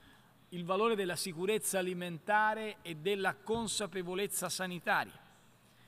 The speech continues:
Ma c'è contemporaneamente la convinzione che la sfida del Consiglio di sicurezza, la sfida dell'Europa, la sfida del G sette hanno la stessa matrice,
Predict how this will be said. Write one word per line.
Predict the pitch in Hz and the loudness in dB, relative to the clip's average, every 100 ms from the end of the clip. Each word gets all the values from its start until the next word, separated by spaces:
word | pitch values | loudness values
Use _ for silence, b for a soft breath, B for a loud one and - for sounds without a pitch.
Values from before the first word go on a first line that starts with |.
| b 156 | b 0
Ma | 185 | 2
c'è | 175 - 226 185 - | 4 4 4 4 0
contemporaneamente | 214 240 226 208 196 196 202 190 190 190 214 208 - 208 - b b | 2 2 4 2 2 0 -2 0 -2 -2 -4 -4 -6 -8 -8 b b
la | - 170 | -2 -2
convinzione | - 202 220 208 208 - 180 160 160 165 B B B | 0 -2 0 0 0 0 0 0 -4 -8 B B B
che | 180 180 - | 2 2 0
la | 147 156 | -2 -2
sfida | - 208 254 | 0 2 4
del | 262 247 | 4 2
Consiglio | - 233 - 226 | -2 0 0 0
di | 220 | -2
sicurezza, | 185 202 202 180 - - 185 - - | -4 -2 -2 -2 -4 -8 -10 -16 -8
la | 160 | -2
sfida | 151 135 240 240 | 0 0 0 0
dell'Europa, | 214 208 208 208 202 190 190 180 B B | 0 0 2 2 2 0 -2 -6 B B
la | B 165 | B 0
sfida | 156 - 262 240 | 0 2 4 4
del | 202 | 4
G | 160 180 | 2 0
sette | - 208 202 - 208 202 B B B | 2 2 2 0 -4 -4 B B B
hanno | 214 247 262 254 254 | 6 6 6 0 0
la | 226 180 | 0 0
stessa | - 226 202 - 208 202 - - - - - - - - - - - - - | 0 0 0 0 0 -2 -6 -20 -20 -20 -20 -20 -20 -20 -20 -20 -20 -20 -8
matrice, | 160 202 208 208 160 127 98 - | 2 2 4 0 0 -6 -8 -16